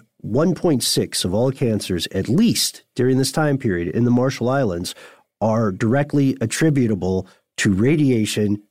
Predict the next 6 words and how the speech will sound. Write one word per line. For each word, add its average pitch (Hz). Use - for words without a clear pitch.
from 92
nuclear 120
testing." 101
What -
this 170
means 104